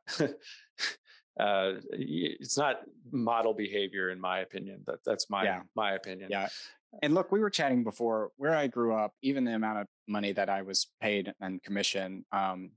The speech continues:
Speaker 2: was disappointing, but it was still a good deal of money. And I'm, I'm not upset with them. They made a decision that I was,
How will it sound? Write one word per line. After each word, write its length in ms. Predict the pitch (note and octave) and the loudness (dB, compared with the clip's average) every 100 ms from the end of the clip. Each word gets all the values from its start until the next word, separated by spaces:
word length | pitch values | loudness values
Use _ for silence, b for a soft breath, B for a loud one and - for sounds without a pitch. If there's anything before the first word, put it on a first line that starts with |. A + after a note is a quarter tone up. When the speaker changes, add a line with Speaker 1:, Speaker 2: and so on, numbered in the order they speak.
| _ _ | _ _
Speaker 2:
was 160 | A2 - | 0 2
disappointing, 640 | C#3 A#2 A#2+ A2+ G#2 F#2+ | 0 0 0 0 0 -2
but 160 | G#2 A2 _ | -4 -4 _
it 60 | C3 | 2
was 120 | C#3+ | 2
still 200 | - D#3+ | 4 2
a 20 | |
good 200 | A2 A2+ | 2 0
deal 200 | G#2 G2+ | 0 -2
of 60 | F#2 | -2
money. 300 | F2 E2 - _ _ _ | -4 -6 -14 _ _ _
And 180 | A2 A#2 - | 0 2 2
I'm, 240 | C3 C#3+ - | 0 0 0
I'm 80 | B2+ | 2
not 180 | D#3 F#3 | 4 4
upset 380 | A#2 - B2 A#2+ | 2 2 2 0
with 120 | G#2 | -4
them. 200 | F#2+ G2 | -4 0
They 140 | G#2+ B2+ | 4 6
made 160 | C3 | 6
a 40 | C3 | 6
decision 500 | B2+ - G#2 G#2+ G#2 | 4 0 0 0 2
that 220 | G2+ F#2+ - | 4 2 0
I 200 | G2+ A2 | 0 2
was, 360 | A2 A2 G2+ | 4 4 2